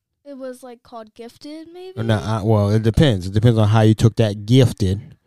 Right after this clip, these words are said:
Speaker 2: If that gifted was something to be, you know, to be something that is, like, celebrated, like, hey, advanced classing, or the other side of gifted.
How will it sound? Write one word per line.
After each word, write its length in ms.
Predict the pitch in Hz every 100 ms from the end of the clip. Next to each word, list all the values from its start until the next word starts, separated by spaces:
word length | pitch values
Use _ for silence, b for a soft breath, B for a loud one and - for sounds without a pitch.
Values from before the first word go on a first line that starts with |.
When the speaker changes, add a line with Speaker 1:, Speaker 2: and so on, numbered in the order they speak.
| _ -
Speaker 2:
If 160 | 104
that 180 | 120 117
gifted 300 | 123 - 117
was 160 | 98 -
something 400 | 113 104 101 B B B -
to 120 | 120
be, 440 | 107 101 92 87 - _ _ _ 107
you 100 | 107
know, 400 | 85 65 73 - _ _ _ _ _
to 60 | 117
be 120 | 117
something 260 | 104 123 110
that 240 | 107 92 - _ _
is, 480 | 98 92 87 - - _ _ -
like, 160 | 90 -
celebrated, 440 | 120 131 135 131
like, 100 | 104
hey, 180 | 104 104
advanced 400 | 82 104 107 -
classing, 500 | 120 117 123 143 135 B B B B -
or 60 | 120
the 100 | 117
other 160 | 156
side 220 | - 90
of 80 | 87
gifted. 320 | 87 76 82